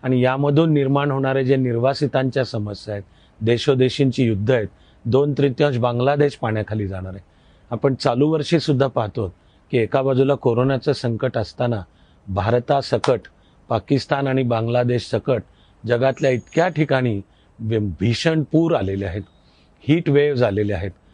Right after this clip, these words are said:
त्यानंतर नैसर्गिक आपत्तींचं प्रमाण सुद्धा वाढतंय. तेव्हा येत्या दशकामध्ये सर्व मानवतेने एकत्रितपणाने पर्यावरणाच्या प्रश्नावर ठोस पावलं उचलून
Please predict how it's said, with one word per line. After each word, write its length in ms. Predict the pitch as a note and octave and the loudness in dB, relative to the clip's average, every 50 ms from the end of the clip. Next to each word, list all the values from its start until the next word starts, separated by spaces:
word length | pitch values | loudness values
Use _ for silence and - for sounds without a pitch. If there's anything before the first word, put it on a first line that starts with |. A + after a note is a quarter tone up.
| _ _ _ _ _ | _ _ _ _ _
त्यानंतर 460 | - B2+ C3 C#3 C3+ C#3 B2+ - D3 C#3+ | 0 0 2 2 2 0 2 2 2 2
नैसर्गिक 600 | C3+ C3 B2+ B2+ A#2+ - D#3 D#3 D3+ E3 D#3 D#3 | 4 2 2 0 0 0 0 2 2 2 2 2
आपत्तींचं 600 | D3 C3 - - D3 - - D3+ D3 C3+ - D3 | 0 0 2 0 -2 2 2 0 0 2 0 -2
प्रमाण 360 | C3 - C3 A#2+ B2 C3 C#3 | 0 0 0 2 2 2 0
सुद्धा 280 | C3+ - C#3 B2+ A#2+ B2+ | 0 0 0 0 0 0
वाढतंय. 400 | A#2+ A#2 G#2 F2+ - - G#2 F2 - _ _ _ _ _ _ _ _ | 0 0 -4 -4 -6 -8 -10 -10 -10 _ _ _ _ _ _ _ _
तेव्हा 180 | - C3+ C3+ C#3+ | -2 -2 0 0
येत्या 400 | C#3 B2+ B2 A#2+ A2+ - E3 E3+ | 0 0 0 0 2 2 0 2
दशकामध्ये 800 | F3 D#3 D3 - - D3 - C#3+ C#3 C#3 C3+ B2 B2 A#2+ G2 F#2+ - - _ _ _ _ _ _ - - - | 4 2 0 2 0 -2 0 0 0 2 2 2 2 2 0 -4 -10 -16 _ _ _ _ _ _ -16 -6 -2
सर्व 280 | - D3 D#3+ F3 F3 F3+ | 0 0 2 2 0 2
मानवतेने 680 | E3+ D3+ C3+ C3 C3+ C3+ C3 B2+ - C3+ C3+ C3+ C#3 | 2 2 2 2 0 0 -2 0 0 0 2 2 0
एकत्रितपणाने 1000 | C#3 B2 A2+ G2+ - C#3+ B2+ - D3+ D#3 D#3+ - _ D3 B2 A2+ A2 G#2 G2+ G2+ - - _ _ _ _ _ _ _ _ _ | 0 0 -2 0 0 -2 0 2 0 0 0 0 _ -2 -2 0 -2 -2 -4 -4 -6 -10 _ _ _ _ _ _ _ _ _
पर्यावरणाच्या 800 | - B2+ B2+ C#3 D#3 F3 F#3 G3 F#3 F3 E3 D#3+ D3+ C3+ - D3 | 0 0 2 2 0 0 0 0 0 0 0 0 -2 0 0 0
प्रश्नावर 540 | C3 - C3+ A#2 - - B2+ A#2+ B2+ C3 C3 | 0 2 -2 -2 -2 -2 0 0 0 0 -2
ठोस 360 | B2 - - - C3 C3+ - | -4 -4 -2 -2 0 -2 -2
पावलं 300 | - - A2+ A2+ A#2 A#2 | -2 -2 0 0 2 0
उचलून 440 | A2+ A2+ - - A#2 B2 A#2 G2 E2+ | 0 0 -2 -4 -2 -2 -2 -2 -4